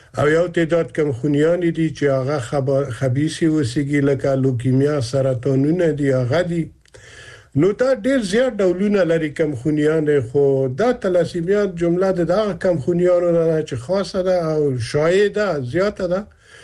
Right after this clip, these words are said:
اما په شکل د ارثي د مور و پلار نه انتقال کوي ماشومانو ته.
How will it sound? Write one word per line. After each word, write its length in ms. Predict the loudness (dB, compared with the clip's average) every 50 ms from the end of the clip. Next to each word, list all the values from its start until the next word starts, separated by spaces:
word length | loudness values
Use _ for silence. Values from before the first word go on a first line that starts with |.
| -20 -20 -20 _ _ _ _ -4
اما 320 | -4 -2 0 0 0 2 2 0 0 0 0 0 0 -2 -4 -6 -8 -4
په 60 | -2 -2
شکل 360 | 0 0 -2 -2 0 -2 -2
د 120 | 0 0
ارثي 640 | -2 -2 0 0 0 0 -2 -6 -6 -6 -2 -2 -2
د 120 | 0 0
مور 380 | 0 0 2 2 2 2 2 2
و 60 | 0
پلار 340 | -2 -2 -2 0 2 2 2
نه 140 | 0 0 0
انتقال 600 | 0 0 0 -2 -2 -6 -6 -2 -2 -2 -2 -2 0
کوي 280 | 0 0 2 2 2
ماشومانو 720 | 2 2 2 0 0 -2 -2 -2 0 0 2 2 2 0 0
ته. 160 | -2 -4 -6